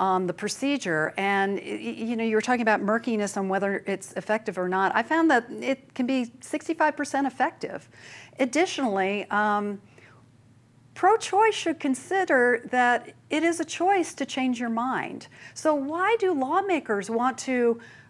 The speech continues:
uh, rule against or prohibit a, a treatment that has not proven to be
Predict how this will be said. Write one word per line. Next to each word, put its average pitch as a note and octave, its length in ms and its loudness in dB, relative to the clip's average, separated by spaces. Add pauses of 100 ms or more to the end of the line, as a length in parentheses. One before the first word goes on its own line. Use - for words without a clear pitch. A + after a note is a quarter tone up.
(120)
uh, G3+ 240 0
rule C4+ 280 0
against B3+ 380 0
or A3+ 80 4
prohibit A#3+ 840 2
a, G#3+ 340 4
a - 20 -4
treatment B3+ 540 -2
that A3 160 4
has G#3+ 220 0
not G3 360 0
proven C#4+ 460 -2
to G3+ 160 -6
be G3+ 440 -2